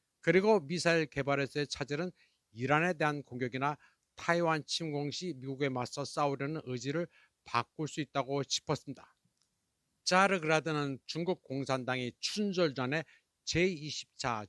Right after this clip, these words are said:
전국 대표대회의 일환으로 중앙위원회 제오 차 전체회의를 추가로 개최해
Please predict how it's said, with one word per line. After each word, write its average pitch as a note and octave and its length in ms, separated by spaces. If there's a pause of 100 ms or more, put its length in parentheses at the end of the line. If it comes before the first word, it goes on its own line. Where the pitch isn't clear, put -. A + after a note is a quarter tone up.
전국 D3 500 (140)
대표대회의 A#2+ 880
일환으로 A#2+ 500 (460)
중앙위원회 D3 720 (380)
제오 C#3+ 520
차 B2+ 340
전체회의를 B2 600 (380)
추가로 E3 420
개최해 C#3+ 400